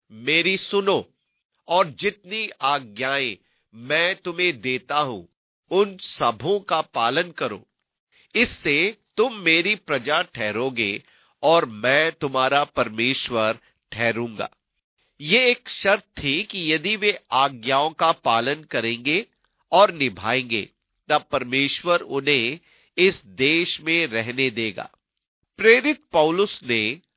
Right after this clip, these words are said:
रोम की कलीसिया को लिखे अपने पत्र में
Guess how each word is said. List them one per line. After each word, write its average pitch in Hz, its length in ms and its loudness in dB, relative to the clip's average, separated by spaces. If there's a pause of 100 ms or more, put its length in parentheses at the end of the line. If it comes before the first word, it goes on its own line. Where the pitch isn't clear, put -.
रोम 180 500 2
की 240 200 -6
कलीसिया 165 680 -2
को 175 200 -6
लिखे 127 400 -4
अपने 156 360 -2
पत्र 160 460 -4
में 107 300 -4